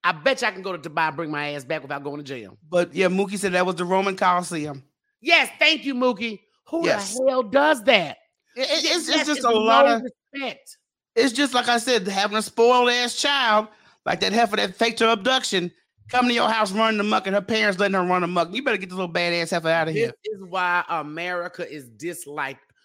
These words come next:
Speaker 1: America has no respect. We are over sexually stimulated over here. And I'm, I'm even sick and tired of the over sexual stimulation that America does. Y'all act like fucking gonna go out of style or something.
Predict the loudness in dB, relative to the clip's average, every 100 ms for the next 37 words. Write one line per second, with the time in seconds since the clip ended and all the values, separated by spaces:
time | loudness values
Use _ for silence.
0 | _ _ -8 -8 -6 -4 -2 -4 -6 -4
1 | -6 -6 -8 -6 -6 -8 -10 -6 -6 -6
2 | -14 -20 _ _ _ -4 -4 -2 -2 -2
3 | -2 -4 -4 -8 -4 -2 -2 -6 -10 -8
4 | -8 -2 -2 0 -2 -4 -8 -8 -10 -10
5 | -10 -12 -16 _ _ _ _ -4 0 2
6 | 2 0 2 2 2 0 -2 -4 -4 -8
7 | -8 -2 0 2 0 -2 -2 -4 -6 -6
8 | -6 -6 -14 -8 -6 -4 -6 -6 -12 -14
9 | _ _ _ -4 -4 -4 -4 -4 -6 -6
10 | -4 0 0 0 -2 -2 -6 -8 -6 -6
11 | -6 -4 -2 0 0 -2 -4 -2 -2 -2
12 | -6 -6 -6 -18